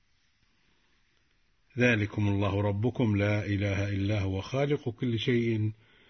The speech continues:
فاعبدوه وهو على كل شيء وكيل. الله عز وجل يخبرنا بهذه الأمور، بهذه المسائل العظيمة، حتى نخلص له العبادة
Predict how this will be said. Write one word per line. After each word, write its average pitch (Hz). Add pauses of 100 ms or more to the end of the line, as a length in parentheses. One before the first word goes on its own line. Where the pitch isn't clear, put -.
(220)
فاعبدوه 120
وهو 110
على 101
كل 104
شيء 123
وكيل. 110 (800)
الله 147
عز 120
وجل 107
يخبرنا 117
بهذه 123
الأمور، 117 (580)
بهذه 127
المسائل 127
العظيمة، 117 (800)
حتى 127
نخلص 113
له 104
العبادة 101